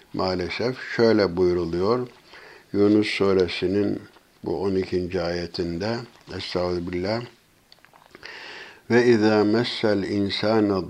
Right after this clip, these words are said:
durra da'ana li cembihi ev kâiden ev kâima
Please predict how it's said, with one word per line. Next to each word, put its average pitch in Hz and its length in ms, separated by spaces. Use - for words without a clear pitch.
durra 92 640
da'ana 101 640
li 90 280
cembihi 95 800
ev 98 160
kâiden 95 880
ev 90 80
kâima 117 760